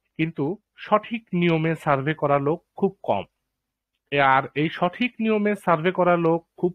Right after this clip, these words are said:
কম হওয়ার কারণে, আহ, সচরাচর এক মাস, দুই মাস, তিন মাসের বেশি সার্ভে করছে এরকম লোক খুঁজে পাওয়াই কঠিন। কারণ ওই এক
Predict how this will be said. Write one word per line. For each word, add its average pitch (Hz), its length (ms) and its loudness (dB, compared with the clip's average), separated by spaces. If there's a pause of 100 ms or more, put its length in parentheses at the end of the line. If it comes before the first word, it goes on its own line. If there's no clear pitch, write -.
কম 135 240 4
হওয়ার 180 220 0
কারণে, 104 400 -4 (680)
আহ, 104 380 -6
সচরাচর 156 720 2 (140)
এক 151 220 2
মাস, 143 240 2 (120)
দুই 139 160 2
মাস, 135 260 0 (340)
তিন 196 200 4
মাসের 185 340 2
বেশি 185 280 2
সার্ভে 151 340 0
করছে 151 400 -4
এরকম 143 320 -2
লোক 139 220 -2
খুঁজে 127 240 -4
পাওয়াই 113 300 0
কঠিন। 101 320 -10 (580)
কারণ 156 220 0
ওই 170 100 2
এক 151 140 2